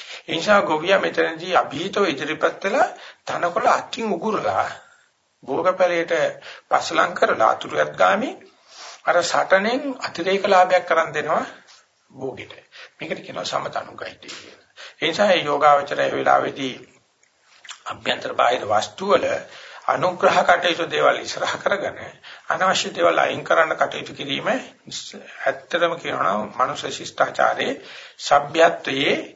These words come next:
ඉතාමත් වැදගත් සම්දිස්ථානයි. මිනිස්සෙක් මිනිස්සෙක් වෙන තැන. එහෙම නැත්නම් සදාචාර සම්පන්න වෙන තැන. ආධ්‍යාත්මික වෙන තැන. ඉතින් මේක සමහර දවසෙන් දෙකෙන් කරනවා.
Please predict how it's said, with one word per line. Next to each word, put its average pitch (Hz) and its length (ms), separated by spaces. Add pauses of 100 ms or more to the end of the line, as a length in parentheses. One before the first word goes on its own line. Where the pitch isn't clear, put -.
(120)
ඉතාමත් 151 840
වැදගත් 139 340
සම්දිස්ථානයි. - 720 (300)
මිනිස්සෙක් 147 480
මිනිස්සෙක් 147 520
වෙන 151 160
තැන. - 240 (480)
එහෙම 139 180
නැත්නම් 135 300
සදාචාර - 500
සම්පන්න - 420
වෙන 67 180
තැන. - 200 (260)
ආධ්‍යාත්මික 135 720
වෙන 139 220
තැන. - 220 (560)
ඉතින් 139 240
මේක 143 180
සමහර 131 460
දවසෙන් 139 420
දෙකෙන් 143 300
කරනවා. - 340